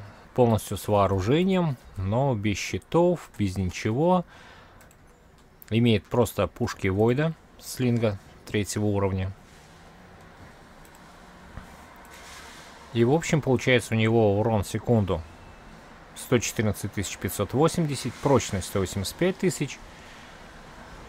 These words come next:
стрейфы, повороты и всякое такое. И также можно будет его сразу же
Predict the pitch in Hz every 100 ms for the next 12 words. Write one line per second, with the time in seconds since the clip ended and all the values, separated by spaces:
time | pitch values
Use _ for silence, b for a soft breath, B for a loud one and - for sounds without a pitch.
0 | - - - - - - - - - -
1 | - - - 143 180 165 - 127 98 101
2 | 113 170 180 123 101 - - - - -
3 | - 113 - 147 127 117 107 - 101 85
4 | 87 175 175 127 117 135 - 107 98 127
5 | 107 87 107 107 95 120 131 117 101 98